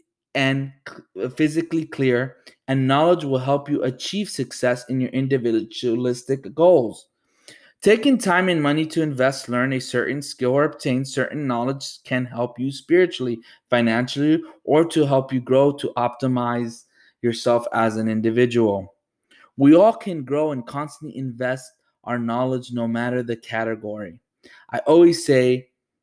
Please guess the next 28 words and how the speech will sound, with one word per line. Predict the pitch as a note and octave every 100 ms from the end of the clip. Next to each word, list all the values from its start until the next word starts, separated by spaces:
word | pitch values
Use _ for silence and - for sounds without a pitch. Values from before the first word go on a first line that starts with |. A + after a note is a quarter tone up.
| _ _ _ _ _ _ _
"It's | C#3+ C3
better | A#2+ D#3 E3+
to | E3+ D3
be | C3+
balanced | A#2 B2+ C3 C3 C3+
and | B2
have | A#2+ A2+
general | B2+ C#3 D3
understanding | A2+ B2 A#2 - A#2 A#2+ A#2 A2
of | G#2
most | G#2+ A2+ A2+ -
things." | C#3 B2+ G#2 G2+ _ _ - -
When | A#2 B2
you | C3
are | C3 -
arrogant, | D#3 F3 E3 C#3 B2+ - _ _ _ _ _ _ _ _ _ _
you | C#3 C#3 C3+
are | C3+
never | C#3+ D#3+ E3+
gonna | D3+ C#3
truly | C3 - D3+ D3 C3+
understand | C3 A#2+ - - D3 C3+ A#2+
that | A2+ A#2+
you | A#2+
can | - A#2+ A#2+
never | A#2+ A#2+ A#2
stop | - A#2 A2+ -
growing. | A#2+ A2+ G#2+